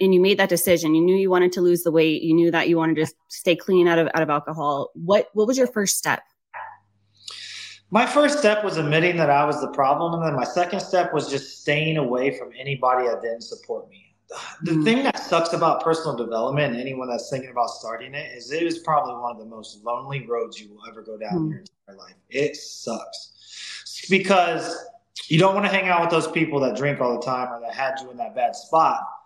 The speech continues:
Speaker 2: but you haven't leveled yourself up enough to go up to the next ranks of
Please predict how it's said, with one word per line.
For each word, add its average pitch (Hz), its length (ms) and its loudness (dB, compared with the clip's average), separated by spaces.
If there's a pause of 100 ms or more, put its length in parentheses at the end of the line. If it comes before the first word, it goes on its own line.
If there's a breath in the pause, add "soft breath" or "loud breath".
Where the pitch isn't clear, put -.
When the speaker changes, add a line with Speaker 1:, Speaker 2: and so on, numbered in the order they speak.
(220)
Speaker 2:
but 143 160 -4
you 147 100 -2
haven't 175 380 0
leveled 147 320 0
yourself 143 380 0
up 151 180 2
enough 123 320 -4
to 123 60 -10
go 123 260 0
up 123 180 -2
to 127 60 -10
the 120 100 -8
next 120 360 -6
ranks 123 320 -8
of 113 120 -14